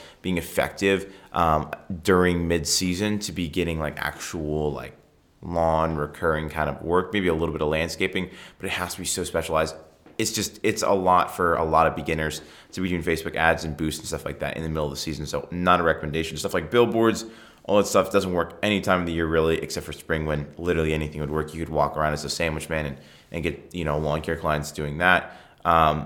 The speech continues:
Nextdoor ads, very similar to Facebook ads and boosts, except it's more for, like, specialized local areas. And I'd have to say, I just, I would just kinda stay away in general, but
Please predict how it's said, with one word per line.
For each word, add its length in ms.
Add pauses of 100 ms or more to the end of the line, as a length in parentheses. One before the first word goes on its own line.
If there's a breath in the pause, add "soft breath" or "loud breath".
(100)
Nextdoor 560
ads, 220
very 160
similar 280
to 60
Facebook 420
ads 460
and 160
boosts, 460 (360 soft breath)
except 300
it's 140
more 180
for, 80
like, 140
specialized 500
local 420
areas. 440
And 400
I'd 80
have 180
to 80
say, 480
I 280
just, 260 (800 soft breath)
I 60
would 80
just 140
kinda 120
stay 240
away 680
in 340
general, 560
but 360